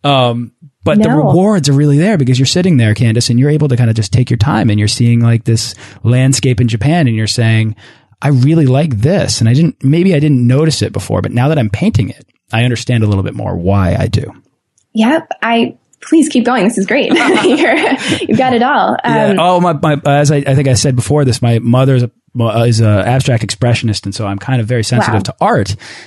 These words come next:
Speaker 2: Yeah.
Speaker 1: And, um, and so I love to speak to artists about this, but I wanted to really bring that up and then see how that resonated with you in your process.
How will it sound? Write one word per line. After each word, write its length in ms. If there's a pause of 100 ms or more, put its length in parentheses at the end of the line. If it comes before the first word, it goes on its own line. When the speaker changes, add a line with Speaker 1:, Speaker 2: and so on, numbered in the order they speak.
(160)
Speaker 2:
Yeah. 320
Speaker 1:
And, 240 (160)
um, 440
and 100
so 100
I 60
love 240
to 80
speak 240
to 100
artists 220
about 220
this, 120
but 120
I 60
wanted 300
to 80
really 260
bring 280
that 160
up 300
and 180
then 120
see 200
how 140
that 160
resonated 480
with 140
you 260
in 120
your 160
process. 500